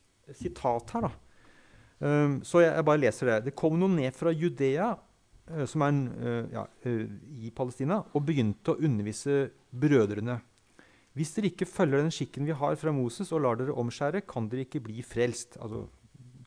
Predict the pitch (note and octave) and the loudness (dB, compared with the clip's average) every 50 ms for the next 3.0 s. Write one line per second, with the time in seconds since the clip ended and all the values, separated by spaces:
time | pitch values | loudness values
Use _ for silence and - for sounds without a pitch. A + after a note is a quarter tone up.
0 | - - B2 A2 - - A2 G#2 F#2+ F2+ _ _ _ _ _ - - _ _ _ | -12 -10 -10 -10 -10 -10 -10 -10 -10 -12 _ _ _ _ _ -20 -20 _ _ _
1 | - - _ _ _ _ - _ _ _ _ _ _ _ - B2 B2 B2 A#2+ A#2+ | -20 -20 _ _ _ _ -20 _ _ _ _ _ _ _ -6 -4 -2 -2 0 0
2 | A#2+ A#2+ A#2 A2+ A2 G#2+ A2 - C#3 C#3+ D#3+ E3+ E3+ E3+ - - G2+ C3 C#3+ D3+ | 0 -2 -2 -4 -4 -8 -10 -6 -2 0 4 4 4 4 2 0 -4 0 2 2